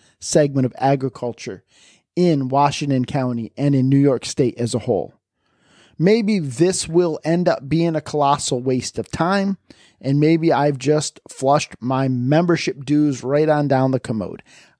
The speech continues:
I don't know. We're about to find out. But what I do know is that I cannot expect this organization, or again, any organization,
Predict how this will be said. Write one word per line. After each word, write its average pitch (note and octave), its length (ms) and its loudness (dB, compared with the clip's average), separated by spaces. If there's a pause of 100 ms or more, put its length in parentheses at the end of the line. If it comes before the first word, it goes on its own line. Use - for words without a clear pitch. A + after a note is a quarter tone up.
(100)
I F#4 80 4
don't C#3+ 280 0
know. B2 340 -4 (560)
We're D4 220 0
about B3+ 320 2
to B3+ 60 0
find A3 320 2
out. F3+ 260 -2 (440)
But A#3 140 4
what A#3 200 4
I G#3 180 2
do B3 280 2
know C#3+ 300 0
is D#3 140 -2
that E3+ 140 4
I F#3+ 120 4
cannot F#3+ 480 -4
expect - 580 -6
this F#3 280 -2
organization, D#3+ 840 0 (160)
or F3+ 160 2
again, G#3+ 380 -2 (160)
any D4+ 220 2
organization, A3+ 920 0